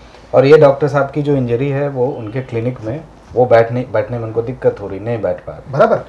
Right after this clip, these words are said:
Speaker 2: डिल्यूजन समझ गया, ये भ्रम बैठ गया है कि मेरे हर, मतलब हर ऐसे नहीं,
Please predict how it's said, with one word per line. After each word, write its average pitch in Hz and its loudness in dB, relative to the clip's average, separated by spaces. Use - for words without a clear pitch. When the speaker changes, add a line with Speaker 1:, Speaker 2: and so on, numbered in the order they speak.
Speaker 2:
डिल्यूजन 214 4
समझ 226 2
गया, 240 6
ये 190 4
भ्रम 240 4
बैठ 214 6
गया 208 6
है 240 8
कि 233 0
मेरे 185 4
हर, - 4
मतलब 170 2
हर 185 4
ऐसे 247 4
नहीं, 240 4